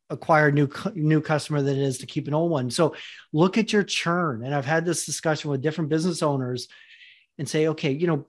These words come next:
before you, before we could ever engage in anything, I really think you need to look at your churn. Like, look at your customer service, look at your, how well you're delivering on your product or your service."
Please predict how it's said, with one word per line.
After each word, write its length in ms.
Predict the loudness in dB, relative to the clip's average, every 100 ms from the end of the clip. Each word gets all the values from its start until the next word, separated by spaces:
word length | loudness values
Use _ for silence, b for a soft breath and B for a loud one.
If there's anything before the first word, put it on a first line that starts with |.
| _
before 380 | -4 0 6 8
you, 360 | 8 4 2 -4
before 300 | -6 2 4
we 160 | 6 6
could 160 | 6
ever 260 | 4 4 4
engage 480 | 4 2 2 0 -2
in 120 | -6
anything, 580 | -2 0 0 0 -2 -2 -4
I 60 |
really 360 | -4 0 0 -2
think 300 | -2 -2 0
you 80 | 2
need 160 | 2
to 80 | 2
look 200 | 0 0
at 160 | -4 -6
your 120 | -8
churn. 320 | -6 -6 -6
Like, 160 | -6 0
look 240 | 0 2
at 120 | 0
your 120 | -2 -2
customer 420 | -2 -4 -6 -8
service, 460 | 4 4 4 0
look 180 | -2 -2
at 180 | -2 -2
your, 360 | -2 0 -2 -6 B B B B
how 220 | -2 4 4
well 440 | 6 6 6 6
you're 400 | 4 4 6 4
delivering 580 | 4 4 4 4 2 2
on 220 | 0 -2
your 320 | 2 4 4
product 460 | 4 4 4 2 -2
or 40 |
your 220 | 0 2
service." 600 | 0 2 0 2 -2 -4